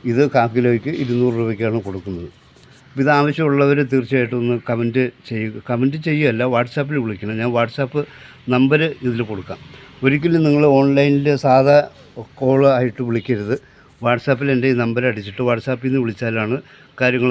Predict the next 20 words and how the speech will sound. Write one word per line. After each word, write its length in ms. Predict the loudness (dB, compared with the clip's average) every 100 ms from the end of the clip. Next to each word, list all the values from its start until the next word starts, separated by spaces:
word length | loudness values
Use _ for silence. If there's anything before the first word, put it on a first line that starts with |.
| 0
നടക്കുകയുള്ളൂ. 400 | -4 -6 -6 0
കാരണം 240 | 0 0 0
എല്ലാം 160 | 2 2
WhatsApp-ലാണ് 600 | 0 0 -4 -2 -2 0
അതിൻ്റെ 220 | -2 -4 -6
പ്രോസസ്സിങ് 580 | -6 -6 -12 -8 -6 -4
നടക്കുന്നത്. 500 | -6 -8 -10 -10 -14 _ _ -20 _ -6
നിങ്ങളുടെ 280 | 0 2 4
അഡ്രസ്സ് 420 | 2 0 -4 0
അയച്ചു 260 | -2 -2 -4
തരേണ്ടതും 500 | -4 -2 -4 -4 -8 _ -20 -20 _ -4
Google 240 | -2 -2 -2
Pay 80 | -4
ചെയ്യേണ്ടതും 520 | -2 -2 -4 -6 -8
ഒക്കെ 160 | -6 -2
WhatsApp 340 | -2 -2 -4 -2
വഴി 160 | 0 0 0
ആയതുകൊണ്ട് 360 | -2 -4 -6
WhatsApp-ിലൂടെ 600 | -4 -4 -4 -6 -6 -4
മാത്രം 340 | -4 -4 -6